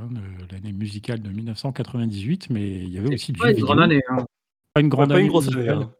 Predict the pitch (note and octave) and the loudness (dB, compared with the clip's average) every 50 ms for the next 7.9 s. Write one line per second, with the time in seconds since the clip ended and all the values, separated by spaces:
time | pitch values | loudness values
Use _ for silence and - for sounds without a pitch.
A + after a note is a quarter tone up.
0 | _ _ _ _ - - - - - _ - A#2 G2+ - - - G2+ G2 F#2+ F#2+ | _ _ _ _ -14 -14 -14 -16 -4 _ 0 0 0 -2 -8 -12 -14 -14 -12 -10
1 | G2 G2+ G2+ G2+ G#2 G2+ G2+ G#2 G#2 A2 A2 G#2+ A2 G#2+ G#2+ G2+ G#2 A#2+ D3 D3 | -8 -8 -6 -6 -6 -6 -4 -4 -4 -4 -4 -4 -4 -4 -4 -4 -4 -6 -6 -6
2 | A2+ G#2 G2+ G#2 G2+ - - - D#3 D3 A#2 A2+ A2 - - C3+ D3+ D3+ - - | -4 -4 -4 -4 -4 -4 -4 -2 -2 0 -2 -2 -4 -4 -2 -2 -2 -2 -4 -10
3 | - - A2+ A2+ B2 C3 A#2 F#2+ F#2 G#2+ B2+ C3 - - A#2 G2+ - B2 A#2 - | -12 -8 -6 -6 -4 -6 -6 -6 -6 -6 -8 -8 -10 -12 -14 -10 -8 -8 -6 -6
4 | - A#2 - - - F2+ F#2 G#2+ A#2+ - - - - D#3+ - - - _ _ - | -8 -10 -10 -12 -16 -16 -14 -14 -14 -14 -4 0 2 2 2 2 -2 _ _ -20
5 | - - - - - - - - - - - B2+ - - - C#3 C3 B2+ A#2+ A#2 | -20 -20 -20 -20 -20 -20 -20 -20 -6 -2 -2 -2 0 0 2 4 6 6 6 6
6 | A#2+ A#2 - - C3+ C3 D3 D3+ A#2+ G#2+ G2+ G2+ G2+ G#2 G#2 A2 B2 D3 C#3 A#2 | 6 4 2 0 0 0 0 0 -4 -4 -6 -6 -6 -8 -8 -10 -12 -12 -12 -12
7 | G2+ G2+ G#2+ A2 A2 G#2+ _ _ _ _ _ _ _ _ - - - - | -12 -12 -14 -16 -18 -20 _ _ _ _ _ _ _ _ -20 -20 -20 -20